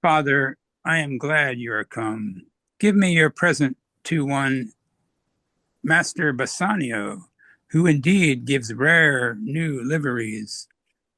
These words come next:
If I serve not him, I will run as far as God has any ground.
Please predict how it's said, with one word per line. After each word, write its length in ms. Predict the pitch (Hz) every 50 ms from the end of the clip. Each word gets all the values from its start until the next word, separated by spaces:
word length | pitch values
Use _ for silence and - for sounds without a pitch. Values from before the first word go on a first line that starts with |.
| _ _ _
If 200 | - 156 - -
I 120 | 170 147 135
serve 380 | - - - 170 160 165 160 139
not 240 | 147 139 135 131 -
him, 500 | 156 180 170 156 143 135 131 123 117 - _ -
I 160 | 160 170 180
will 200 | 151 127 113 117
run 240 | 117 143 160 165 143
as 200 | 127 117 - -
far 480 | - - 160 156 151 143 135 127 - -
as 200 | - 117 110 107
God 520 | - - 147 156 151 135 123 113 110 110 - -
has 180 | 123 113 113
any 200 | 139 147 139 123
ground. 640 | 117 107 123 135 147 151 139 123 113 110 107 104 101